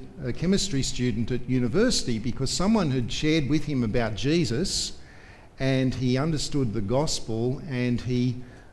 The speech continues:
uh, put his trust, uh, in the Lord Jesus Christ. And because he did that, uh, he was put in prison.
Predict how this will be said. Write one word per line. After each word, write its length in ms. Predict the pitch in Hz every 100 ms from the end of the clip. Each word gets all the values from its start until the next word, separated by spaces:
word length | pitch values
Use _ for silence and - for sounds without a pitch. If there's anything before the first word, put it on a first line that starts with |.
| -
uh, 140 | 127 120 -
put 180 | 175 175
his 220 | 147 -
trust, 640 | - 220 160 113 - - - - - -
uh, 160 | 127 135
in 400 | 156 156 151 139
the 100 | 143
Lord 340 | 127 131 131 110
Jesus 420 | 135 123 117 -
Christ. 680 | - 170 139 107 - - - - - - - - - - - -
And 180 | 175 175
because 320 | 196 254 -
he 160 | 285
did 280 | 202 202 262
that, 360 | 196 117 117 151 - - - - - - - - - -
uh, 120 | 147
he 280 | 156 175 165
was 160 | 151
put 220 | - - 135
in 180 | 123
prison. 520 | 127 208 214 131 73